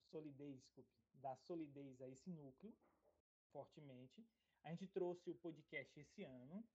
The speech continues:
Agora, no final do ano, possivelmente, vai, vai vir junto também o meu clube, o Clube do Cal, que vai agregar junto com a, com a Contrasenso. E aí a gente tá construindo dessa maneira pra tentar dinami-,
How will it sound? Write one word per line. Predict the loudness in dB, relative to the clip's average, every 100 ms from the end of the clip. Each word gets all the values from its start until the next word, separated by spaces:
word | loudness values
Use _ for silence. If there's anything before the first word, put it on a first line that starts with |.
| _ _ _
Agora, | -4 8 8
no | 8 4
final | 2 0
do | 0
ano, | -2 -2
possivelmente, | 0 -2 0 -4 -2 -2 -4 -6 -6
vai, | -4 -2 0
vai | 0 0
vir | -2 -10
junto | -10 -12 -10
também | -10 -8 -6
o |
meu | 4 4
clube, | 4 -6 -6 -6 -8
o |
Clube | -8 -10 -10
do | -14
Cal, | -4 0 0 -2
que | -8
vai | -4 -4
agregar | -2 -4 6 6
junto | 6 -2 -10
com | -12
a, |
com | -12 -16 -12 -10
a |
Contrasenso. | -10 -12 -14 -14 -12 -10 -10 -12 -14 -16 _ _ _ _ _ 0
E | 10
aí | 10
a | 10
gente | 0 0
tá | 0
construindo | 0 -2 -2 -2 0 0
dessa | -2 0
maneira | 0 2 2
pra | 2
tentar | -6 6 6
dinami-, | 6 0 0 2 2 -2